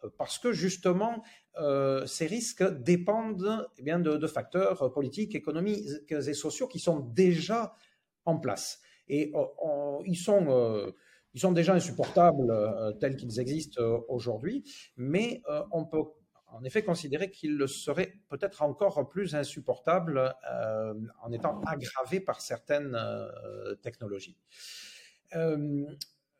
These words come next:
on insiste, les transhumanistes insistent en général pour, euh, pour dire que ce que, ce que le transhumanisme prône,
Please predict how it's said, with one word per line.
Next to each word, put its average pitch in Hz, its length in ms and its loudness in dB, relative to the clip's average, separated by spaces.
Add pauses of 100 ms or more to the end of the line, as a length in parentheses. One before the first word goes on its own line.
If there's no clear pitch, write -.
(800)
on 156 320 0
insiste, 180 440 2
les 147 120 2
transhumanistes 175 420 0
insistent 196 380 -2
en 156 80 2
général 160 380 0
pour, 131 260 -2
euh, 131 200 4 (120)
pour 123 360 -2
dire 143 600 -6
que 170 220 0
ce - 160 -12
que, 123 480 2
ce 110 120 -8
que - 120 -4
le 123 120 -2
transhumanisme 208 640 0
prône, 196 760 0